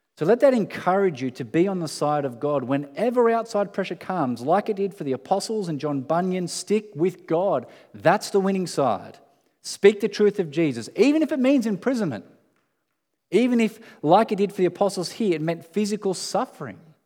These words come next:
See, what happens in verse thirty-nine and forty, if you have a quick look, it's almost, again, comical if it wasn't real.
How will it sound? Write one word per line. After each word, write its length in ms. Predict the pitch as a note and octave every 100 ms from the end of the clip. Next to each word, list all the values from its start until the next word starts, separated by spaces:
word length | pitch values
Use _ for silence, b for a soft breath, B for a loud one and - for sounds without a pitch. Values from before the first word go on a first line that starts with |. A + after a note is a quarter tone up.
| _ _ _ _ _ - - b b b
See, 80 | F3+
what 100 | F#3+
happens 240 | A#3 G#3+
in 100 | F3+
verse 240 | E3 E3
thirty-nine 520 | - F3 D#3+ D3+ E3 D#3
and 160 | B2+
forty, 340 | - F3 F3 B2
if 100 | C3
you 40 |
have 80 | C3
a 60 |
quick 260 | B2+ E3 -
look, 260 | D#3 B2 C3
it's 140 | D3
almost, 340 | F#3+ F#3 C#3+
again, 320 | C3 A#2+ C#3+ A#2
comical 560 | - F3+ F3+ D3+ A2+
if 80 | A#2+
it 80 | A#2
wasn't 260 | C#3 A#3 -
real. 340 | B2 A#2+ G2+